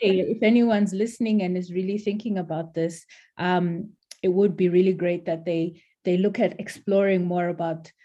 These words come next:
how data can be this political act, how their own data, their own body of data can be this political act and can be, um, a facet or an, an area of their feminist work. Um, I'd like you, before you go, to just share again any, um,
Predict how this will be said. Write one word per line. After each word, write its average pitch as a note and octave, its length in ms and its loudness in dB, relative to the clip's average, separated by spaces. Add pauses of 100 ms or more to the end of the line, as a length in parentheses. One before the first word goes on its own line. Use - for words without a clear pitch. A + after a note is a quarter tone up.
(200)
how G3 280 0
data F3+ 400 -2
can F3 400 -4
be E3 520 -6
this F#3+ 140 -2
political G3+ 560 0
act, F#3+ 220 -4
how F#3+ 200 -2
their F#3 280 0
own G3 180 0
data, E3 480 -6 (340)
their F#3 160 2
own F#3 220 2
body F#3+ 300 2
of E3 160 -2
data D#3+ 520 -6
can F3 280 -4
be E3+ 80 -4
this E3 160 -8
political E3+ 520 -4
act F3+ 280 -6
and D#3+ 240 -4 (200)
can G#3+ 300 4
be, F3+ 400 -2 (240)
um, F3 220 -4
a F#3 40 -4
facet A3 460 0
or F3+ 80 2
an, F3 300 -4
an F#3+ 120 -4
area G#3+ 320 4
of E3 160 -2
their E3 140 -2
feminist F#3 640 -2
work. E3 320 -6 (420)
Um, G#3 300 2
I'd G#3 160 2
like C4 340 2
you, E4 100 6
before B3+ 360 0
you A#3+ 160 2
go, F3+ 280 0
to G#3+ 220 -8
just G3+ 480 -6
share B3+ 520 0
again G3 440 2
any, G#3+ 480 2
um, F3+ 440 -4